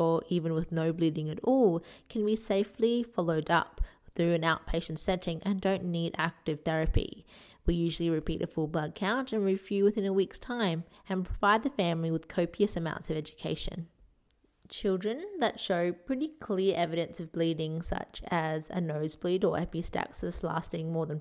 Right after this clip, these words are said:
five minutes, hematuria, hematochezia,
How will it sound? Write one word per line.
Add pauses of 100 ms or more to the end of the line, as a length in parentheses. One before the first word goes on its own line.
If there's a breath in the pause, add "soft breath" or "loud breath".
five
minutes, (360 loud breath)
hematuria, (300 loud breath)
hematochezia,